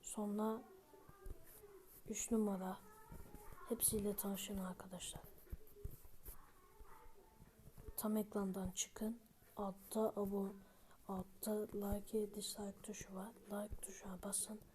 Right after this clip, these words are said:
Like, dislike tuşunun altında abone ol tuşu var. Abone olun. Abone ol tuşun altında bir link bırakmayacağım arkadaşlar. Yani istediğinizi yapın.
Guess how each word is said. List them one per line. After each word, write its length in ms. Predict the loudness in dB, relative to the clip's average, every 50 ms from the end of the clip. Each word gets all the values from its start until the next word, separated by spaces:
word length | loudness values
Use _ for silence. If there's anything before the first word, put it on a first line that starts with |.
| -20 -20 -20 -20 -20 -20 -18 -16 -12 -6 -2
Like, 360 | -2 -2 0 2 2 2 2
dislike 480 | 2 0 0 2 2 2 2 2 0 -2
tuşunun 420 | -4 -4 -4 -2 -2 0 0 0
altında 380 | 0 -2 -2 -2 0 0 0 -2
abone 340 | -2 0 0 0 2 2 2
ol 140 | 2 0 0
tuşu 280 | -2 -6 -10 -10 -12 -8 -4
var. 120 | -4 -4 -4 -6 -14 -18 -18 -16 -6 -2
Abone 440 | 0 0 2 2 2 2 4 2 2
olun. 420 | 2 4 4 4 4 4 2 2 0 -4 -4 -4 -4 -8 -12 -14 -16 -14 -14 -14 -16 -18 -18 -18 -18 -16 -14 -14 -14 -14 -16 -16 -18 -16 -6 -2
Abone 420 | -2 0 2 4 4 4 6 6 6
ol 140 | 6 4 4
tuşun 600 | 2 -4 -4 -4 -2 0 0 0 0 -2 -4 -4 -2
altında 760 | 0 0 0 2 2 2 2 4 4 6 6 4 4 2 -2 -6 -12 -14 -14 -14 -6 0
bir 180 | 0 2 4 4
link 280 | 4 4 4 2 4
bırakmayacağım 720 | 4 4 6 4 2 0 0 -2 0 2 2 2 2 4 2
arkadaşlar. 640 | 2 0 -2 -4 -6 -4 -4 -2 -2 0 0 0 -2 -4 -8 -20 -20 -20 -20 -20 -20 -20 -20 -20 -20 -20 -20 -20 -20 -20 -20 -20 -20 -16 -12 -12 -12 -12 -14 -18 -18 -18 -16 -16 -14 -12 -2 2
Yani 260 | 2 4 4 4 4
istediğinizi 840 | 2 2 4 4 6 6 6 6 4 4 2 2 4 4 4 2 -2 0
yapın. 360 | 2 2 2 2 0 -2 -4